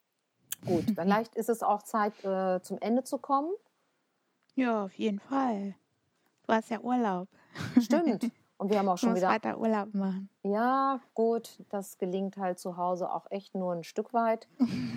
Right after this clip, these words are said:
Speaker 1: muss ich
Speaker 2: <laughs>
Speaker 1: feststellen. Äh, ein Stück weit bis gar nicht, aber so ist es einfach. Und, äh, dieses Jahr ist halt alles anders. Irgendwann
Speaker 2: Ja.
Speaker 1: werde ich auch wieder anders Urlaub haben. Ja.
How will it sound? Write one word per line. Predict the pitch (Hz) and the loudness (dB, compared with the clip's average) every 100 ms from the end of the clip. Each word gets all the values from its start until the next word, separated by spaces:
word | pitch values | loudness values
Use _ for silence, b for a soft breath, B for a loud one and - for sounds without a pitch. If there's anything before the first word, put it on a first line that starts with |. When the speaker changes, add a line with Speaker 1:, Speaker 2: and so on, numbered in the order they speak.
| 220 240 | -2 0
Speaker 1:
muss | 202 233 | 2 0
ich | 202 | -2
Speaker 2:
<laughs> | |
Speaker 1:
feststellen. | 208 202 - - 196 190 190 196 190 - | 0 0 0 0 0 2 0 -2 -4 -6
Äh, | 185 180 180 175 175 170 _ - | -4 0 0 0 -2 -6 _ -18
ein | 185 190 | -16 -10
Stück | - 185 | -8 -2
weit | 180 170 | -2 -2
bis | 165 - | -4 -2
gar | 185 214 | 0 2
nicht, | 240 240 | 0 0
aber | 185 185 | -2 0
so | 175 175 | 0 -2
ist | 202 | -2
es | 208 | -4
einfach. | 196 190 190 202 202 - | -4 -6 -4 -4 -6 -10
Und, | 180 180 175 175 | -8 -6 -8 -10
äh, | - 170 165 156 190 | -10 -8 -8 -8 -6
dieses | 185 180 - | -4 -4 -6
Jahr | 165 156 | -6 -6
ist | - | -8
halt | 160 | -10
alles | - 143 - | -8 -10 -10
anders. | - 151 151 - _ _ _ _ _ _ _ - | -12 -12 -12 -16 _ _ _ _ _ _ _ -6
Irgendwann | 175 175 220 | -2 0 0
Speaker 2:
Ja. | |
Speaker 1:
werde | 160 160 | 0 -4
ich | 160 | -6
auch | 156 - | -8 -8
wieder | 156 156 151 _ _ _ _ _ _ _ _ _ _ _ _ _ | -8 -10 -14 _ _ _ _ _ _ _ _ _ _ _ _ _
anders | 151 160 156 156 | -14 -12 -12 -10
Urlaub | 147 151 147 - | -8 -8 -10 -12
haben. | 156 151 151 _ _ _ _ _ _ _ _ _ _ _ _ _ | -14 -14 -18 _ _ _ _ _ _ _ _ _ _ _ _ _
Ja. | 165 190 | -4 -2